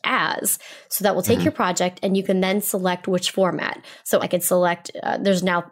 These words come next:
Speaker 1: thing, it literally says, like, vertical, or if you're doing the square, you can do the square. It will copy your whole timeline, and then it will basically use the machine learning, but you can obviously still adjust manually, and it will still show you the whole frame, but it will keep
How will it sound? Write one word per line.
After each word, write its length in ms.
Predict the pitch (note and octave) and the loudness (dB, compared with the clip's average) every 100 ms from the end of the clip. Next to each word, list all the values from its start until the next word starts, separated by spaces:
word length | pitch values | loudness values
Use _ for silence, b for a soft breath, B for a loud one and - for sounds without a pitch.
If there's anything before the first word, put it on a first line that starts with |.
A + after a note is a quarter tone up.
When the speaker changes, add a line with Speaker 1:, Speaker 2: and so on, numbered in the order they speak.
| - | -2
Speaker 1:
thing, 140 | F3 | -2
it 120 | E3+ - | -2 -2
literally 280 | F#3+ F#3+ F3 | 2 4 2
says, 220 | F3 E3 | 2 0
like, 140 | D#3+ | -4
vertical, 540 | E3+ E3+ F3 A3 A3+ A#3 B B | -2 0 2 2 2 0 B B
or 240 | - F#3+ F#3 | 2 4 4
if 100 | F#3 | 2
you're 80 | |
doing 200 | F3 D#3+ | 0 0
the 60 | - | -2
square, 320 | - C4+ C#4 | 0 4 6
you 120 | A#3+ | 4
can 120 | F#3 E3+ | 2 -2
do 120 | D#3 | -2
the 60 | |
square. 460 | E3 - G#3+ G3+ G3+ b - | -2 2 4 4 0 b -2
It 60 | G#3 | 2
will 160 | G3+ | 2
copy 320 | G3 F#3+ F#3 G3 | 2 0 0 -2
your 180 | F3+ | -2
whole 220 | F3 A#3 A3+ | 0 0 2
timeline, 600 | D4+ F4 E3+ D#3+ G3 G#3+ B B - | 2 4 2 2 0 -4 B B 2
and 160 | G3+ | 2
then 160 | G3+ G3 | 4 2
it 140 | G#3 | 2
will 280 | G3 G#3+ A3+ A3 - | 4 4 4 2 0
basically 340 | G#3 G#3+ G#3+ | 2 4 2
use 240 | F#3+ G3 | 2 2
the 100 | G3+ | 2
machine 500 | F#3+ F3 - G#3 G3 | 2 2 2 2 2
learning, 480 | F3+ C#4 G#3+ E3 F#3 B B - | 2 4 4 2 -2 B B -2
but 80 | |
you 80 | A3+ | 0
can 140 | A#3+ A3+ | 2 2
obviously 380 | G3 G3 - | 2 0 0
still 360 | G3 - F#3+ F3+ | 0 2 4 4
adjust 480 | E3+ E3 F3 E3+ - | 2 2 0 0 0
manually, 520 | F3 E3+ E3 D#3+ D#3 | 0 0 0 0 0
and 120 | E3 | 0
it 80 | E3+ | 0
will 80 | E3+ | -2
still 280 | - F#3 E3+ | 0 0 0
show 260 | - F3 | 2 2
you 320 | E3 E3+ E3 F3+ | 0 0 0 -2
the 80 | |
whole 200 | F3 F3 | 0 0
frame, 580 | E3+ - C4+ B3 F#3+ F#3 | -2 0 2 4 2 0
but 100 | F#3 | 0
it 60 | E3+ | 0
will 80 | E3+ | -2
keep 380 | - F#3+ F#3 | -4 -6 -6